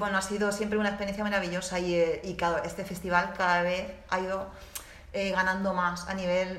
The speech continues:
eh, nacional e internacional y es una referencia ya, eh, en España, o sea que internacionalmente también. Por eso, pues, agradecer este, que se pueda hacer, gracias por el trabajo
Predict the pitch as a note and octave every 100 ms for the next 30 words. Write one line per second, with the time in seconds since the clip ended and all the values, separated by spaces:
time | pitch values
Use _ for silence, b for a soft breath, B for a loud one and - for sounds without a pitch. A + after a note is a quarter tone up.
0 | F#3 F#3+ F#3+ F3+ F#3 F3 F#3 F#3 G3 G3
1 | F#3+ F3+ F3+ E3+ F#3 A3 F#3+ F#3 G#3+ G3+
2 | G3+ F#3+ F#3+ F#3+ F#3+ F#3 G3+ F3+ F3+ G#3
3 | - F#3 F3 E3+ E3 - E3+ D#3+ - E3
4 | F3+ D#3+ - D#3+ E3 D#3 - F3 D#3 D3+
5 | D3 D3 D3 D#3 D#3+ E3+ F3+ D#3+ D#3 E3
6 | E3+ B B B B G3+ F#3 G3 G3 F3
7 | E3 E3 - F#3+ G3 G3 G#3 G3 F#3+ F#3
8 | G3 F#3+ G3 - - G#3+ F#4 - - B
9 | B B B G#3 G#3 A3 A3 G#3+ G3+ G3+
10 | F#3 F#3+ A3 - C#4+ C#4+